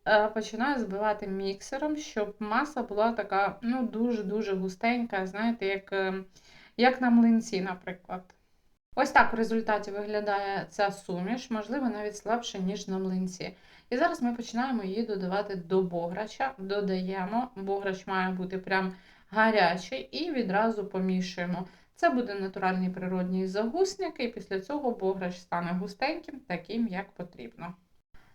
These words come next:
Так, ну а ми повертаємось до нашого бограча, продовжуємо викладати щіпачки. Щіпачки можна викладати ребром ложки, тоді вони вийдуть ось такі трішки продовгості, як у мене.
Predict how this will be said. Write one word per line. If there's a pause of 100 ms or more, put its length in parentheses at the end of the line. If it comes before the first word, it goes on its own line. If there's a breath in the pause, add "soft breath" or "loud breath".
(140)
Так,
ну
а
ми
повертаємось
до
нашого
бограча,
продовжуємо
викладати
щіпачки.
Щіпачки
можна
викладати (280 loud breath)
ребром
ложки,
тоді
вони (420)
вийдуть
ось
такі
трішки
продовгості,
як
у
мене.